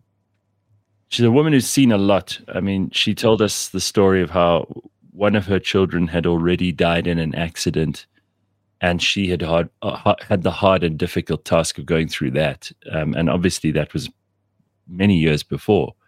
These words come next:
this, and she's here losing her grandson. Um, but stoic, she looks, uh, looks at all of us, and a v-, a very matter of fact. But obviously,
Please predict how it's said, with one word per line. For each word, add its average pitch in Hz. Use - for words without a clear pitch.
this, -
and 85
she's 85
here 82
losing 82
her 71
grandson. 85
Um, 87
but 98
stoic, -
she -
looks, -
uh, 110
looks 120
at 131
all 127
of 123
us, 131
and 120
a 113
v-, 107
a 120
very 147
matter 123
of 117
fact. -
But 117
obviously, 160